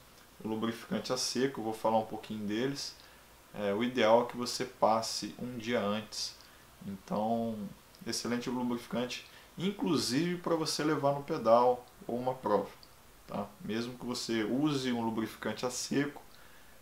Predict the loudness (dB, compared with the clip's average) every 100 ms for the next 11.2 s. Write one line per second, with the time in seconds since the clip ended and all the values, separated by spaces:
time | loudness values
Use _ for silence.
0 | -10 -4 2 8 8 8 6 6 4 2
1 | 2 2 -2 0 0 0 0 -2 -4 -2
2 | -2 4 6 10 12 10 8 2 -4 -8
3 | -20 -14 -6 -4 4 6 6 0 4 8
4 | 8 6 -2 2 8 10 10 6 0 2
5 | 4 4 0 0 0 0 -4 -4 -6 -4
6 | 0 2 2 2 2 2 4 4 2 -2
7 | -6 -16 -20 -20 -20 -14 -6 -2 0 4
8 | 4 2 0 0 0 -2 -4 -2 0 0
9 | 0 -2 0 0 0 -4 -12 -16 -20 -18
10 | -10 -8 -4 -4 -4 -8 -8 -8 -8 -10
11 | -10 -10